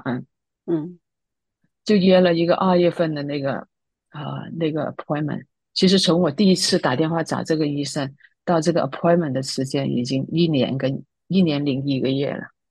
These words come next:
Speaker 2: 嗯。
Speaker 1: 啊。但非常感恩，就是那个时候我的病，当我看这个医生的时候，我的病已经好了百分之九十，就是，但是还有一点点，就是出不来。
Speaker 2: 嗯。
Speaker 1: 啊，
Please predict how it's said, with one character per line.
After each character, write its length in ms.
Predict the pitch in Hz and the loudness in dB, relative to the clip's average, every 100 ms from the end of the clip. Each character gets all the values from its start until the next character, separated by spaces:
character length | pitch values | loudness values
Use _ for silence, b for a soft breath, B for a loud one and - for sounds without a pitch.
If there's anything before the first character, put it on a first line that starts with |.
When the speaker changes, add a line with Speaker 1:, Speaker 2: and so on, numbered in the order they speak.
| _ | _
Speaker 2:
嗯。 320 | 208 208 202 | -4 -2 0
Speaker 1:
啊。 240 | 185 175 170 _ _ _ _ _ _ _ _ _ _ | -2 -4 -8 _ _ _ _ _ _ _ _ _ _
但 220 | 196 190 | -2 -2
非 240 | - 196 | 2 2
常 240 | 185 127 143 | 4 0 -2
感 160 | 123 - | -8 -8
恩， 280 | 120 127 - - | -10 -10 -14 -2
就 140 | 220 | 2
是 220 | 208 170 - _ _ _ _ _ - | 2 0 -4 _ _ _ _ _ 2
那 120 | 254 | 4
个 100 | 220 | 4
时 120 | - | 2
候 140 | 175 180 | 2 2
我 140 | 151 | 2
的 100 | 135 | 0
病， 320 | 139 190 151 - _ _ _ _ | 0 0 -2 -10 _ _ _ _
当 160 | 185 180 | 0 2
我 80 | 175 | 0
看 280 | - 214 180 | -2 -2 0
这 100 | 180 | -2
个 80 | |
医 120 | 160 160 | -2 -4
生 200 | 165 156 | -6 -6
的 80 | |
时 160 | 139 - | -6 -6
候， 240 | 139 143 _ _ _ _ | -6 -8 _ _ _ _
我 140 | 151 151 | -8 -4
的 100 | 156 | -2
病 240 | 185 165 | 0 0
已 80 | 139 | -2
经 160 | 147 | -6
好 220 | 143 131 110 | -8 -8 -8
了 80 | |
百 120 | 131 117 | -6 -4
分 140 | 135 | -6
之 80 | 147 | -8
九 220 | - - | -6 -4
十， 340 | - - 135 - _ | -2 -4 -6 -10 _
就 140 | - 190 | -8 -6
是， 140 | - | -6
但 140 | - 180 | 0 0
是 100 | 185 | 0
还 220 | - 147 | -4 0
有 80 | 156 | 2
一 100 | 147 | 0
点 220 | 139 127 | 0 0
点， 160 | 143 - | 0 -4
就 140 | - | -4
是 100 | 165 | -6
出 220 | 151 - 143 | -6 -8 -6
不 140 | 139 | -4
来。 240 | - - - _ _ _ _ | -4 -6 -18 _ _ _ _
Speaker 2:
嗯。 140 | 202 175 | -2 -2
Speaker 1:
啊， 180 | 139 | -2